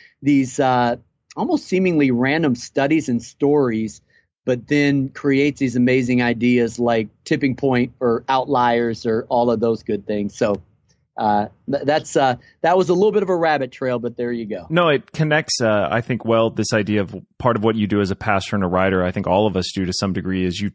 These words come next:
Speaker 2: you try to, particularly in a congregation where you have a lot of people who are believers there and you're preaching week after week. You know, some of these people have heard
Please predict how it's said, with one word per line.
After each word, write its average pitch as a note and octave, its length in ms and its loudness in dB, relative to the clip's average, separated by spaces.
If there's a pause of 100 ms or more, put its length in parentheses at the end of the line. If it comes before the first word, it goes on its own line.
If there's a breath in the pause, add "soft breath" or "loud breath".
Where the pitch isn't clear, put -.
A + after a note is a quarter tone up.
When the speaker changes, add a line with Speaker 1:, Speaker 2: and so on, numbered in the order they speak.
Speaker 2:
you B2 200 -4
try A#2+ 300 2
to, A2 360 0 (400 loud breath)
particularly G3 460 0
in A#2+ 80 2
a A2+ 40 2
congregation A2 680 0
where F#2+ 100 -2
you G2+ 100 2
have G#2+ 100 2
a G#2 40 2
lot A2+ 140 4
of A#2+ 80 0
people A2+ 240 -2
who G2+ 160 2
are F#2+ 160 2
believers G2 500 -2
there F2+ 200 -2
and G#2 200 -4
you're F#2+ 100 -2
preaching G#2+ 420 -2
week A2+ 240 0
after G2 260 -2
week. G2+ 320 -2
You G2 60 -2
know, F#2 100 0
some B2+ 140 -2
of B2 40 0
these A2 120 0
people G2+ 320 0
have - 100 -8
heard A2 160 0